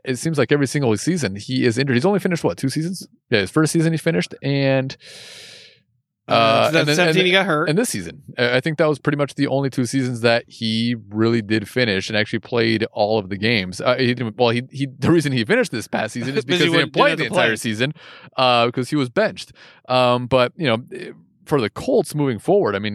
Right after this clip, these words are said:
Speaker 1: you know, we'll see what Eason
Speaker 2: Oh
Speaker 1: has.
Speaker 2: my God. Can
Speaker 1: Um,
Speaker 2: you, can you imagine if, if, it, if this is a, because this happened a couple few days ago,
Speaker 1: Mm-hmm.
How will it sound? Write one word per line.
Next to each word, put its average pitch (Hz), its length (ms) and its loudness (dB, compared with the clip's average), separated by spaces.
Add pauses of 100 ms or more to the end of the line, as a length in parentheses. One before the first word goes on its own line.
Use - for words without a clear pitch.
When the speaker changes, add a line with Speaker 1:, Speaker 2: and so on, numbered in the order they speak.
(120)
Speaker 1:
you 120 60 0
know, 113 60 2
we'll 131 120 2
see 156 100 -6
what 131 160 0
Eason 156 300 -4
Speaker 2:
Oh 139 40 0
Speaker 1:
has. 92 360 0
Speaker 2:
my - 260 -14
God. 127 320 -6
Can 117 320 6
Speaker 1:
Um, 98 60 2
Speaker 2:
you, 185 100 2
can 170 160 -4
you 196 160 0
imagine 151 400 -4
if, 143 100 -6 (120)
if, 139 180 -12
it, 151 100 -4
if 135 140 -10
this 156 180 -8
is 165 140 -10
a, 135 200 -8 (100)
because 190 340 0 (160)
this 185 200 -4
happened 214 280 0
a 170 40 -8
couple 165 180 -8
few 165 160 -8
days 165 240 -2
ago, 214 260 0
Speaker 1:
Mm-hmm. 123 320 -10